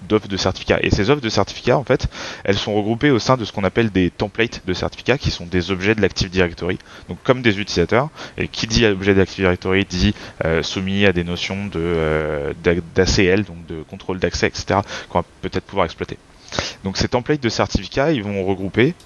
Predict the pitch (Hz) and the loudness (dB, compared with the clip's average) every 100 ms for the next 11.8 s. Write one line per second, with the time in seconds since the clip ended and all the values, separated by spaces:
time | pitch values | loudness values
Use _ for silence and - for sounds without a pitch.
0 | - 85 87 117 117 101 87 98 - - | -10 -4 0 0 0 -2 -2 -4 -8 0
1 | 113 151 - - 92 92 95 101 131 101 | 0 0 -10 -16 -8 -4 -2 -2 -4 -6
2 | 92 87 85 85 82 - 80 82 120 120 | -4 -4 -4 -4 -6 -8 -2 2 2 2
3 | 95 110 - - - - 123 123 123 107 | 0 -2 -12 -18 -12 0 2 4 4 4
4 | - 101 101 120 - 95 - - 110 98 | 2 -2 0 2 0 -2 -2 0 0 -2
5 | 95 - 95 - 110 110 95 95 95 - | -6 0 2 2 -4 -6 -4 -4 -6 -8
6 | - - - - - - 87 85 - 90 | -16 -8 -6 -6 -8 -2 2 2 0 -2
7 | 82 - 98 92 - 90 90 87 87 85 | -2 -2 0 2 2 -2 -2 -6 -8 -2
8 | 87 85 90 85 87 113 139 98 82 87 | 0 0 -2 -2 0 0 0 -6 -2 0
9 | 95 87 85 92 107 101 - 85 82 98 | 0 -2 -2 0 2 2 -4 -8 0 2
10 | 87 85 90 - - - 104 101 - - | 2 -2 -6 -6 -10 0 0 0 -12 -20
11 | - 85 95 92 - 85 95 143 | -14 -4 2 2 2 -2 -2 -6